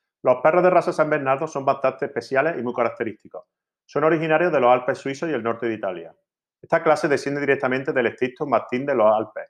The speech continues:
que se mezcló con otras razas como el dogo del Tíbet, Terranova y el gran danés. Es un perro grande, fuerte, extrovertido y manso y leal con sus amos.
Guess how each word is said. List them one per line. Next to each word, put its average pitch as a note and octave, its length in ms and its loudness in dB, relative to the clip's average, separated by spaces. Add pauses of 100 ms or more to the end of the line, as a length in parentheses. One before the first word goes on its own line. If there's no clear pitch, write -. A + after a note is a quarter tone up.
que - 80 -18
se B2 120 -6
mezcló A2+ 280 0
con C#3 140 0
otras C#3 200 2
razas C3 280 0
como A#2 180 -2
el A2 100 -2
dogo C3 220 4
del B2 220 0
Tíbet, G2+ 300 -4 (340)
Terranova B2 640 2
y C3 80 -2
el A2+ 80 2
gran G#2+ 200 2
danés. G2+ 280 -2 (480)
Es - 80 -12
un D#3 120 -2
perro D3+ 220 2
grande, A#2+ 400 2
fuerte, B2+ 640 0
extrovertido A#2+ 720 -2
y D#3 60 0
manso C3+ 340 0
y C3 80 2
leal A#2 220 4
con A2+ 100 -4
sus - 220 -12
amos. F2 240 -2